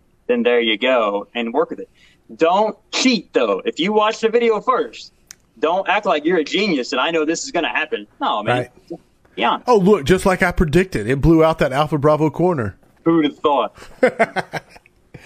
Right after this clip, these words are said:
Speaker 2: I am a genius. No, recliner training, man. Uh, I, I know recliners get a, a, a tough rap, and they, and they deservedly so.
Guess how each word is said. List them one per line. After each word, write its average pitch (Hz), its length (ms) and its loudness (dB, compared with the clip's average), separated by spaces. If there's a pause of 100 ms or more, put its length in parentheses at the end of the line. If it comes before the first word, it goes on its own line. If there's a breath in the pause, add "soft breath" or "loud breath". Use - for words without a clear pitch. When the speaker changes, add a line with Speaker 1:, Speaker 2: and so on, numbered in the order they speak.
(120 loud breath)
Speaker 2:
I 185 220 0
am 170 260 2
a 160 100 2
genius. 147 360 0 (220 loud breath)
No, 214 280 2
recliner 185 460 2
training, 160 220 0
man. 160 200 0 (260 loud breath)
Uh, 175 120 0 (120)
I, 165 220 0
I 208 60 2
know 226 120 2
recliners 190 400 2
get 156 120 2
a, 147 60 2
a, 139 360 0
a 143 60 2
tough 170 320 2
rap, 135 240 2
and 175 80 2
they, 208 160 2
and 233 160 2
they 233 80 2
deservedly 160 560 2
so. 143 340 0